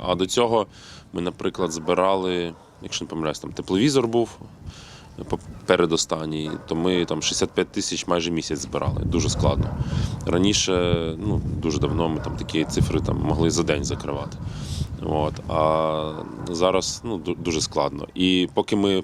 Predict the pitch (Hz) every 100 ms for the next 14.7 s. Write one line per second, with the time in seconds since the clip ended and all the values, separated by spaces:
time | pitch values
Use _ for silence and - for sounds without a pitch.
0 | - - 90 92 92 90 87 92 95 101
1 | 110 90 90 110 117 - 90 92 82 82
2 | 101 92 - 95 110 104 - 98 92 90
3 | 82 78 87 82 73 - 69 - - -
4 | - - - - - 82 85 104 98 95
5 | 80 80 80 - - 85 98 98 90 82
6 | 80 - 80 80 - - 85 80 78 76
7 | 87 87 73 69 69 - - - - -
8 | - - - - - - 90 - 87 82
9 | 110 107 98 92 95 95 92 - - 95
10 | - 85 - 107 98 90 90 85 - 85
11 | 78 78 78 85 101 - 82 82 - 80
12 | 80 85 87 78 - 80 78 82 82 80
13 | 82 85 76 69 - - - 87 - 110
14 | 101 107 117 - 80 76 73